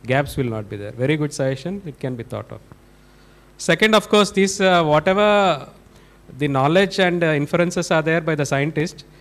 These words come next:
it is the onus on the scientist himself to integrate into the thumb rules or whatever Doctor Prabhuraj was t-, selling.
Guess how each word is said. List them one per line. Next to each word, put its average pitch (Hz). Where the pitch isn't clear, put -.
it 131
is 160
the 147
onus 147
on 185
the 175
scientist 170
himself 190
to 170
integrate 151
into 160
the 160
thumb 147
rules 156
or 143
whatever 143
Doctor 131
Prabhuraj 127
was 123
t-, 123
selling. 127